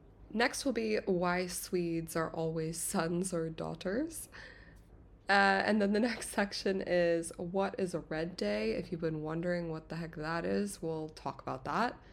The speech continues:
And then I'll go over some questions and give you a preview of next week. However,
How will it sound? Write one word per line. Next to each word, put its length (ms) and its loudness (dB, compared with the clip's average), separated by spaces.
And 160 2
then 160 4
I'll 120 2
go 200 2
over 180 0
some 220 -6
questions 960 -4
and 680 0
give 180 -4
you 120 -6
a 40 -10
preview 500 -6
of 140 -10
next 420 -10
week. 440 -12
However, 580 2